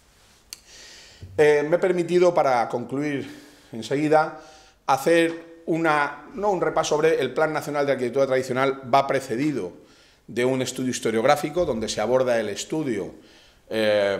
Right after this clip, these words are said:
somero, ¿no?, una síntesis de, de, de las aportaciones historiográficas que ha tenido la arquitectura tradicional en España.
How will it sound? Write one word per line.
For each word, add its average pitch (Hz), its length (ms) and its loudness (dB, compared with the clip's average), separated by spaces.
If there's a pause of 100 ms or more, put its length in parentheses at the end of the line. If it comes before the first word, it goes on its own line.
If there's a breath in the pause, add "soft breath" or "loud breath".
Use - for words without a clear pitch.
(200)
somero, 127 560 0
¿no?, 135 100 -4
una 127 220 -4
síntesis 120 560 -8
de, 110 220 -2
de, 110 260 -4
de 107 160 -6
las 107 160 -4
aportaciones 113 840 -2
historiográficas 107 800 -2
que 117 100 -8
ha 107 80 -6
tenido 107 300 -4
la 98 60 -6
arquitectura 95 580 -6
tradicional 92 480 -6
en 90 100 -8
España. 131 600 -4